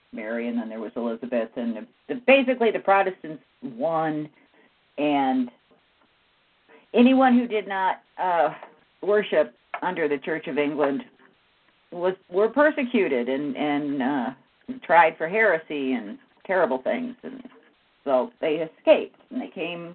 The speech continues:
to America, um, and, uh, that led to the, uh, granting,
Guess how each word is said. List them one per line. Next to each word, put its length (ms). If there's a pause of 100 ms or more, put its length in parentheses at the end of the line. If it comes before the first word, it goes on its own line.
to 100
America, 540 (760)
um, 420 (1300)
and, 420
uh, 260 (320)
that 320
led 300 (120)
to 360 (840)
the, 380
uh, 240 (1300)
granting, 720